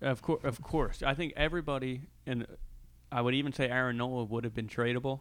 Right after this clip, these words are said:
if he wasn't injured right now. And I, I think this front office wants to get creative. They wanna do those types of trades. And this was the winner to really do it. You know, you had one season of evaluating all these guys, and now you could get creative,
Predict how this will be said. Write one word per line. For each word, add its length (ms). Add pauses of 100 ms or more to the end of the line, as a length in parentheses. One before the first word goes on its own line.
(160)
if 160
he 120
wasn't 300
injured 280
right 160
now. 260 (560)
And 100
I, 300
I 100
think 220
this 100
front 240
office 300
wants 220
to 60
get 160
creative. 460
They 140
wanna 260
do 180
those 240
types 280
of 60
trades. 440 (640)
And 140
this 160
was 160
the 80
winner 300
to 80
really 280
do 260
it. 140 (400)
You 100
know, 80
you 140
had 220
one 200
season 380
of 140 (180)
evaluating 800 (240)
all 160
these 180
guys, 420
and 80
now 140
you 100
could 160
get 140
creative, 500